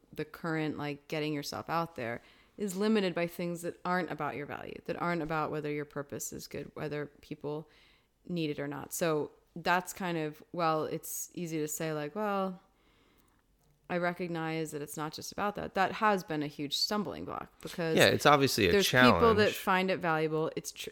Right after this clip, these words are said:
Speaker 1: there is a tremendous value. It is an incredible program. It's not every other mindset B S that's out there,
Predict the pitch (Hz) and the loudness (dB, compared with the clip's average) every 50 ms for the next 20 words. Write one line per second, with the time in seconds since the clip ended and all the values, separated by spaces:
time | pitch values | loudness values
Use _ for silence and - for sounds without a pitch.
0 | - 165 - 175 - - - 180 170 170 160 - - 180 165 160 165 175 175 165 | -8 -4 -2 -2 -2 -2 -2 -4 -4 -4 -6 -6 -6 -4 -2 0 0 0 0 -2
1 | 170 - - - 143 147 151 151 156 156 156 156 143 - - 160 156 - - - | -2 -4 -4 -4 -4 -2 -2 0 0 0 0 0 -2 -2 -2 -4 -6 -6 -4 -4
2 | 156 151 151 151 147 151 - - - _ _ _ _ _ _ _ - 165 165 160 | -2 -2 -2 -2 -4 -6 -8 -10 -10 _ _ _ _ _ _ _ -8 -4 -4 -4
3 | 151 - - 185 170 180 180 156 160 156 - - 147 147 151 151 151 151 - - | -4 -2 0 2 2 2 2 0 -2 -4 -4 -4 -2 -2 -2 -2 -2 -4 -6 -8
4 | _ _ _ _ _ - - 175 170 170 - 175 170 160 156 160 180 180 175 - | _ _ _ _ _ -6 -4 -4 -4 -4 -4 -4 -2 0 2 4 4 4 2 2
5 | - - - _ _ - - - _ _ - 160 160 160 165 160 - 151 160 156 | -2 -8 -18 _ _ -20 -20 -20 _ _ -6 -6 -4 -2 -2 -2 -2 -2 -2 -2
6 | 151 151 156 151 147 156 160 156 - - - 147 147 147 - - _ _ _ _ | -2 -2 -2 -2 -2 -2 -2 -4 -6 -6 -6 -4 -4 -4 -6 -8 _ _ _ _
7 | _ _ _ _ _ _ _ _ _ _ _ - 165 160 156 160 165 165 156 - | _ _ _ _ _ _ _ _ _ _ _ -6 -4 -2 0 0 0 0 -2 -4
8 | - 143 143 - 190 214 247 262 254 - 160 143 143 151 175 180 | -8 -10 -4 0 2 4 4 2 2 -2 -2 -2 0 -2 -4 -4